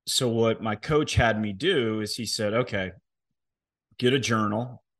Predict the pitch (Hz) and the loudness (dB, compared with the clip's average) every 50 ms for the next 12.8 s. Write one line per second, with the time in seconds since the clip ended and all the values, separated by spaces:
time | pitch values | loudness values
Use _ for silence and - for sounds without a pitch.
0 | _ _ _ _ _ _ _ _ _ _ _ _ _ _ _ - 110 - - 139 | _ _ _ _ _ _ _ _ _ _ _ _ _ _ _ -6 -4 0 0 2
1 | 131 131 131 127 120 107 92 92 101 98 92 85 - - - - _ _ _ _ | 4 4 4 4 2 0 0 -4 -6 -8 -8 -10 -12 -16 -20 -20 _ _ _ _
2 | _ _ _ _ _ _ _ _ _ _ _ _ _ _ _ - 113 107 107 107 | _ _ _ _ _ _ _ _ _ _ _ _ _ _ _ 0 2 2 4 2
3 | 113 113 - - _ _ _ _ _ _ _ _ _ _ _ _ - 120 120 127 | 2 -2 -8 -18 _ _ _ _ _ _ _ _ _ _ _ _ -4 0 2 4
4 | 131 135 147 147 143 135 127 113 123 120 113 117 110 110 117 120 117 110 - - | 4 6 6 6 6 6 4 4 2 2 2 2 2 4 2 2 2 0 -2 -2
5 | 104 98 - - 110 95 85 - - _ _ _ _ _ _ _ _ _ _ _ | -4 -4 -4 -4 -4 -6 -6 -8 -14 _ _ _ _ _ _ _ _ _ _ _
6 | _ _ _ _ _ _ _ _ _ _ _ _ _ _ _ _ _ _ _ _ | _ _ _ _ _ _ _ _ _ _ _ _ _ _ _ _ _ _ _ _
7 | _ _ _ _ _ _ _ _ _ _ - - 107 107 120 110 127 127 120 123 | _ _ _ _ _ _ _ _ _ _ -8 -4 0 2 2 4 4 4 4 4
8 | 123 120 120 117 98 87 - - - - - - _ _ _ _ _ _ _ _ | 4 4 4 2 0 0 -2 -2 -2 -2 -4 -8 _ _ _ _ _ _ _ _
9 | _ _ _ _ - - 120 117 117 113 113 120 117 123 127 131 123 123 117 - | _ _ _ _ -8 -4 -2 0 0 0 2 2 4 6 6 6 4 4 0 -2
10 | - 135 123 117 - - 113 110 117 120 123 117 120 117 110 104 110 107 107 110 | -2 -2 -2 -2 -4 -4 -2 -2 0 0 2 2 0 0 0 -2 -4 -4 -2 -2
11 | 113 117 131 - - 123 110 - - 113 104 - - - 110 110 104 - - 113 | 0 0 0 0 -2 -4 -6 -6 -6 -6 -6 -4 -2 0 0 0 0 -2 -2 -2
12 | 104 101 101 98 98 98 90 95 104 90 78 69 - - - - - | -2 -2 -2 -2 -2 -4 -4 -4 -6 -6 -6 -4 -2 -2 -2 -2 -6